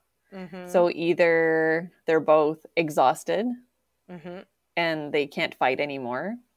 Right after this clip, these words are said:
Speaker 1: And who do they declare the w-, the winner, the one with the least amount of
Speaker 2: I think it's,
Speaker 1: damage?
Speaker 2: like, a judges.
Speaker 1: Okay.
Speaker 2: Yeah. And then there's the, so it's kinda like a boxing ring where, like, they take the two boxers in their own corner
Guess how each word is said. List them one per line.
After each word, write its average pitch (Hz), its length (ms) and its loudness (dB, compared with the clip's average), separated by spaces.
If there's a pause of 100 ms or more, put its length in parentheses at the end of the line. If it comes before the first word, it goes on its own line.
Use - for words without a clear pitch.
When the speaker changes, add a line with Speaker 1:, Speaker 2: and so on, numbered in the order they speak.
(300)
Speaker 1:
And 185 180 -12
who 202 120 -10
do 185 120 -10
they 185 140 -8
declare 175 360 -10
the 170 80 -6
w-, 160 180 -12
the 170 140 -10
winner, 165 300 -10
the 156 80 -14
one 151 180 -12
with 156 100 -20
the 160 80 -14
least 151 360 -16
amount 156 240 -14
of 156 180 -16 (480)
Speaker 2:
I 170 140 0
think 165 200 -2
it's, 180 120 0
Speaker 1:
damage? - 20 -18
Speaker 2:
like, 170 200 0
a 175 40 -4
judges. 139 720 -4 (400)
Speaker 1:
Okay. 165 320 -12 (340)
Speaker 2:
Yeah. 151 360 0 (640)
And 170 200 -2
then 165 320 2
there's 160 360 0
the, 156 440 0
so 160 300 2
it's 165 120 0
kinda 196 220 0
like 190 180 0
a 143 380 4 (180)
boxing 151 440 0
ring 135 320 -4
where, 135 240 0
like, 123 420 -4
they 143 80 0
take 147 280 -4
the 156 60 -6
two 160 200 -4
boxers 139 500 0
in 147 80 -4
their 143 160 -2
own 135 160 -4
corner 156 540 -8